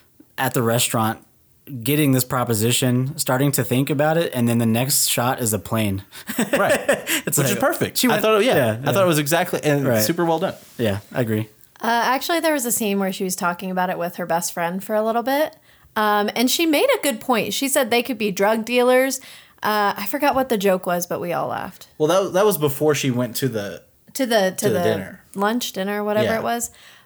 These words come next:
Speaker 3: But, um, you know what? To her best friend's point, she was right. <laughs>
Speaker 2: Yeah, her best friend does kinda, like <laughs>
Speaker 1: She is a voice of reason.
Speaker 2: She is the voice of
Speaker 1: Yeah.
Speaker 2: reason. Yeah, exactly. Just like Get Out. Like, she's like,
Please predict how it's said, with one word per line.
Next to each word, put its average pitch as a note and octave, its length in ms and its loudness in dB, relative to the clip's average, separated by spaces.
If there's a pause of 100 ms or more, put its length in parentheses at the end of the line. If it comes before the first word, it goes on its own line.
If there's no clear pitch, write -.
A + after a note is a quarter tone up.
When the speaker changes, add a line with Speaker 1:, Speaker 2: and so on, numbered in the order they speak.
Speaker 3:
But, G3 460 2
um, G3+ 420 2
you G#3+ 120 -2
know A3+ 100 2
what? - 200 -2
To G3+ 160 0
her G#3+ 100 -2
best G3+ 240 0
friend's G3+ 220 -2
point, A3+ 260 -6
she - 80 -6
was F#3+ 120 -2
right. D#4+ 280 2 (240)
<laughs> B3 80 -4 (720)
Speaker 2:
Yeah, G3+ 200 2
her F3+ 100 2
best E3 300 2
friend F3 240 4
does D3 220 4
kinda, D3+ 280 2
like C#3 260 2
<laughs> - 480 -2
Speaker 1:
She G#3 260 2
is A#3+ 120 2
a G#3+ 100 6
voice C#3+ 260 2
of C3 120 0
reason. B2 260 2
Speaker 2:
She G#2+ 160 4
is - 100 2
the E3 60 2
voice C#3 260 2
of B2+ 60 2
Speaker 1:
Yeah. A2+ 80 4
Speaker 2:
reason. A2 280 2
Yeah, C#3 180 2
exactly. D3+ 540 2
Just B2 260 0
like C#3 140 0
Get D#3+ 140 0
Out. A3 260 0
Like, A2 140 -2
she's A2+ 240 -2
like, A2 260 0